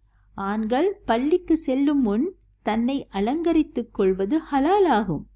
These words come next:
ஆனால் தங்கம் அணிவதையும் பட்டுத்துணி, சில்க்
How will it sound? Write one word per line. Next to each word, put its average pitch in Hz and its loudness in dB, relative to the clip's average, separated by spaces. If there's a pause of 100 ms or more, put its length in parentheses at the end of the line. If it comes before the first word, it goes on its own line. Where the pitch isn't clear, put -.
(120)
ஆனால் 165 -2 (360)
தங்கம் 320 2
அணிவதையும் 180 0 (400)
பட்டுத்துணி, 240 0 (180)
சில்க் - -2